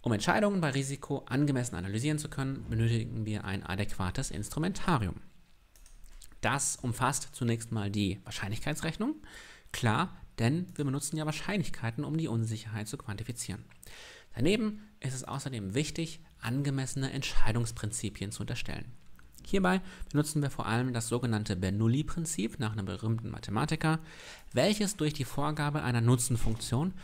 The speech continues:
über die Ergebnisse und durch die Entscheidungsregel maximiere den Nutzenerwartungswert, äh, gekennzeichnet ist. Also die Tatsache, dass wir Nutzenfunktionen benutzen und unterstellen, dass dieser Nutzen maximiert werden soll, äh,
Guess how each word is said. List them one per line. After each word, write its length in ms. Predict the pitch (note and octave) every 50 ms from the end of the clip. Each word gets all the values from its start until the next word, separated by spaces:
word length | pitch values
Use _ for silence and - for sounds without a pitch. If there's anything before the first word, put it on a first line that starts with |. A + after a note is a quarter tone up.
| - - - -
über 180 | D3 B2+ A#2+ A#2
die 140 | A#2 -
Ergebnisse 760 | - G2+ A2 - D#3 E3+ E3+ - E3+ D#3+ - - E3 D#3+ D#3+ E3 - - - - - - - - - - _ _ _ - _
und 200 | - A3+ A3+ A3
durch 120 | G#3 F#3+ -
die 120 | - C4+
Entscheidungsregel 840 | B3+ F#3+ - - - G2+ G2+ G2+ A2 A2+ - - G#2 G#2 A2+ A2 G#2+
maximiere 640 | G#2 F#2+ F#2+ - - - G#2+ A2+ C3 D3+ D3+ D#3 D3+
den 120 | D3+ C3+
Nutzenerwartungswert, 1000 | A#2 G2+ - - C3+ A#2 G2 F#2+ G2 - - G#2 G2+ - - G2+ G2 G2 - - - - - - - - _ _ - -
äh, 200 | - G2+ G2+ G2
gekennzeichnet 580 | A2+ A#2+ - - G#2+ F#2+ - - G#2 - - -
ist. 240 | - - - - - - _ _ -
Also 260 | - G2+ G#2 F#2 -
die 100 | - G2
Tatsache, 420 | - - - F3+ F#3+ - F#3 E3 D#3
dass 220 | D3 C3+ - -
wir 80 | A2 G#2+
Nutzenfunktionen 680 | B2+ F3 - - G3 F3 - E3+ D#3+ - - A#2 G#2
benutzen 540 | G2+ G#2+ A#2+ F#3 G#3+ - - - F#3 F#3+ F3+ - - - - - -
und 200 | - D3 E3+ E3+
unterstellen, 600 | - - A2+ A2 A#2 - - C3+ C#3 D3+ D#3+ D#3+ D#3+ D#3+ - - - - -
dass 300 | - A2+ A#2+ C#3 - -
dieser 240 | - A#2+ A2+ A2 G#2+
Nutzen 400 | A#2 C3 A#2+ - - B2 A#2 A2+
maximiert 580 | G#2+ F2 G#2 - - - A2 D3 F3 F3 E3+
werden 240 | E3+ D3 C#3+ C#3+ C#3
soll, 260 | C3 C3 C3+ C3+ C#3 C3+ - - - - - - -
äh, 240 | - A#2 A#2+ A#2